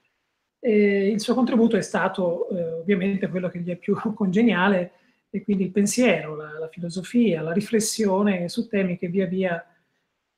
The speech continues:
eh, da un lato suggeriva, eh, lo sviluppo anche storico della riflessione attorno agli animali, ma anche l'attualità, quindi anche contributi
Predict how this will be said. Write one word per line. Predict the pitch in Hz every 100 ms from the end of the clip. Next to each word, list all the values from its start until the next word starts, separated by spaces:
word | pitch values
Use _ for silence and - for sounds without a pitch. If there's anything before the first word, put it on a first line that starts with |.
| -
eh, | 180 175
da | 185
un | 190
lato | 202 196 196
suggeriva, | 160 208 175 202 202 214 196 175 170 165 -
eh, | - 175
lo | 196
sviluppo | 180 190 220 254 - 180 -
anche | 233 214 202
storico | - 226 190 170 160 - 151 156 -
della | 175 165
riflessione | 165 185 - 196 180 170 156 -
attorno | 170 - 196 180
agli | 185
animali, | 226 226 170 190
ma | 277 175
anche | 170 175 202
l'attualità, | 180 - 180 185 170 -
quindi | - 175 165 160 _ _ _ -
anche | 202 -
contributi | 196 208 202 202 180 196 196 - 190 180 170